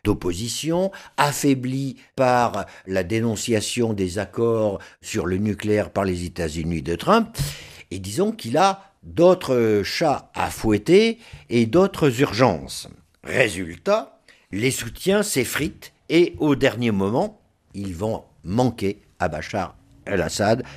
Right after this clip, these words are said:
et à son régime. Mais c'est aussi une des conséquences des opérations israéliennes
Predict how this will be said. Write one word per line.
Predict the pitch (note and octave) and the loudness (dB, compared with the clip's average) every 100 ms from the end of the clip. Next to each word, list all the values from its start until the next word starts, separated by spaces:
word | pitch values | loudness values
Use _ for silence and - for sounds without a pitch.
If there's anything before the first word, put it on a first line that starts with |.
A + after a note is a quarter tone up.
| - C#2+ | -12 2
et | A2+ | 6
à | G#2+ | 6
son | - G#2 | 4 0
régime. | F2 D#2+ C#2 - - - - - - | 0 -2 -6 -10 -20 -20 -18 -16 -4
Mais | F3+ B3 | 2 2
c'est | B3 - - | 0 -4 -4
aussi | A2+ - C#4 - - - - | -6 -6 -14 -12 -12 -10 -4
une | F#3+ G#3 | 0 2
des | C#3 | 0
conséquences | - A2+ - A#2 F#3+ A3 - | -2 -6 -6 -6 -6 -6 -8
des | F2+ F#2 | -10 -2
opérations | C3 A2+ C3 G2+ - F3 | -2 0 0 0 0 0
israéliennes | C#3 - - F#2+ F2+ A#2+ G3+ A3+ A3 | 0 -2 0 0 0 4 4 2 -4